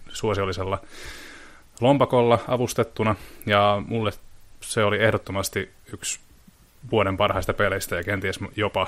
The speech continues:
Tim Schaferin uran paras peli, ja se on paljon sanottu se. Niin, niin mä voisin nyt kysyä, Jaakko, sulta, että mitä itse pidit siitä,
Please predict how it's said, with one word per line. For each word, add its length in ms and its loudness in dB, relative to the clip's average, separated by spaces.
Tim 180 -6
Schaferin 480 -4
uran 300 -6
paras 280 -4
peli, 300 -6
ja 100 -6
se 100 -6
on 120 -6
paljon 300 -4
sanottu 380 -8
se. 160 -2
Niin, 280 -4
niin 280 -4
mä 140 2
voisin 540 2
nyt 160 0
kysyä, 260 2
Jaakko, 300 2
sulta, 440 0
että 280 -4
mitä 200 0
itse 280 0
pidit 380 -4
siitä, 300 -6